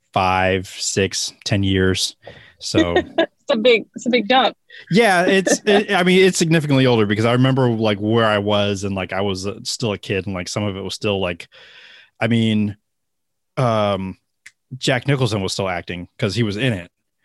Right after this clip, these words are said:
Speaker 1: And, uh, it's, it's much more earthbound than
Speaker 2: Mm-hmm.
Speaker 1: Hitchhiker's is. So there's,
Speaker 2: Mm-hmm.
Speaker 1: there's, there's pretty big significant differences. So.
Speaker 2: Mm-hmm. Okay.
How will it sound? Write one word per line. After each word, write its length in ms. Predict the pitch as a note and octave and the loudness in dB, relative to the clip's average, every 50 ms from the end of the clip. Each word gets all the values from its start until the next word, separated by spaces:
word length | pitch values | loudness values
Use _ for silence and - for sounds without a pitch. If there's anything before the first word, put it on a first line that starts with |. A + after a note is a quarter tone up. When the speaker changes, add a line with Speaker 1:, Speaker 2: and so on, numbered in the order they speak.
| _ _ _ _ _ _ _ | _ _ _ _ _ _ _
Speaker 1:
And, 280 | A#2 A2 G#2 G2+ F#2+ F#2+ | -8 -6 -6 -6 -6 -6
uh, 140 | F#2+ F#2+ F#2+ | -8 -6 -6
it's, 420 | G#2 G#2 - - - - - - - _ _ _ _ _ _ _ _ _ _ _ _ - | -8 -8 -6 -6 -6 -6 -8 -10 -12 _ _ _ _ _ _ _ _ _ _ _ _ -8
it's 200 | D3+ C3 - D3 | -8 -4 -2 0
much 260 | C#3+ D#3+ F#3+ - - | 2 2 2 0 0
more 260 | F#3 E3 D3+ C3+ C3+ - | 2 2 2 2 0 0
earthbound 880 | A#2+ A#2+ A#2+ - - G#2+ G#2 G2 F#2 F2 E2+ E2+ E2+ E2+ F2 - - - _ | 0 -2 -2 -2 -4 -4 -2 -2 -2 -2 -4 -6 -8 -10 -12 -12 -14 -14 _
than 420 | - G#2 G2 F#2+ G#2 G2 F#2+ F#2 F#2 | -16 -12 -8 -6 -4 -4 -4 -4 -2
Speaker 2:
Mm-hmm. 100 | - G#3+ | 0 0
Speaker 1:
Hitchhiker's 480 | G#3 G#3 G#3+ G3+ G3 G3 G#3 A3 - | 2 2 2 0 0 0 0 -2 -4
is. 340 | F2 E2 D#2 - - - - _ _ | -6 -10 -12 -12 -14 -14 -16 _ _
So 220 | - - - F2 E2+ | -14 -10 -8 -6 -2
there's, 220 | G2+ C#3 F3 G#3 | 0 0 2 4
Speaker 2:
Mm-hmm. 120 | G#3+ G#3 | 4 4
Speaker 1:
there's, 260 | F#4 - - G3+ A#3 A#3+ | 4 4 4 2 0 0
there's 320 | - F4+ F#4 D#4+ - - _ _ _ _ _ - | 0 0 -2 -2 -4 -8 _ _ _ _ _ -4
pretty 220 | F4+ F#4+ D#4 B3+ | -2 0 0 0
big 220 | G3+ F#3+ G3 E3+ | 0 0 -2 -2
significant 640 | D#3+ - - D3+ D#3 D3+ C3+ - C#3 C3+ B2 A2 G#2 | -2 -2 -2 -2 0 0 -2 -4 -4 -4 -2 -2 -2
differences. 720 | A2 G#2+ G2 - F#2 F2 E2+ - E2+ D#2 - - - - - _ _ _ _ _ | -4 -4 -4 -4 -6 -8 -8 -10 -12 -12 -12 -14 -14 -14 -16 _ _ _ _ _
So. 160 | - - A3 | -2 0 0
Speaker 2:
Mm-hmm. 880 | G3+ F#3+ G#3+ G3 G3 G#3+ A#3+ - _ _ _ _ _ _ _ _ - G#3 | 2 2 2 2 2 2 0 -2 _ _ _ _ _ _ _ _ -6 -6
Okay. 320 | B3+ - - A#3 G#3+ A#3 | -4 -2 0 0 0 0